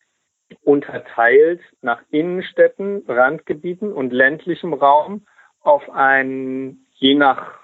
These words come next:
was für ein Szenario zugrunde gelegt wird,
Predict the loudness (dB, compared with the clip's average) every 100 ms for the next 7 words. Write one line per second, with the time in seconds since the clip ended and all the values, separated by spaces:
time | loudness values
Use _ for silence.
0 | _ _ _ _ _ _ -4 -4 -2 -4
1 | -2 -2 0 2 2 2 -2 -4 -6 -4
2 | -2 -2 0 2 4 2 0 0 0